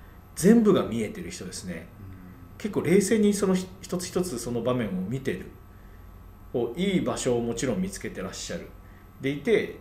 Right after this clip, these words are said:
Speaker 1: ちゃんとシャッターチャンスをその求めるっていう、こう、落ち着きみたいなものも感じる。時間のその、ここで待たれたとか、
Speaker 2: うん。
Speaker 1: そういうことも感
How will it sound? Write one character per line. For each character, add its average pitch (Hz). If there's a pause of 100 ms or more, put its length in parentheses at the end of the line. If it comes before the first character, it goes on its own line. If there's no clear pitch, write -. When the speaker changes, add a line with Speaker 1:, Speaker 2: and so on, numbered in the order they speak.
Speaker 1:
ち -
ゃ 202
ん 214
と 202
シ -
ャ 175
ッ 180
タ 185
ー -
チ 180
ャ 170
ン 143
ス -
を 101
そ 110
の 110
求 104
め 123
る 92
っ - (240)
て 104
い 92
う、 90
こ 92 (300)
う、 139
落 139
ち -
着 -
き 220
み 202
た 139
い 104
な 92
も 90
の -
も -
感 -
じ -
る。 - (260)
時 135
間 170
の 165
そ 160
の、 151 (260)
こ -
こ 170
で 139
待 120
た 185
れ 147
た -
と -
か、 92
Speaker 2:
う 101
ん。 -
Speaker 1:
そ 160
う -
い 156
う -
こ 180
と -
も 104
感 -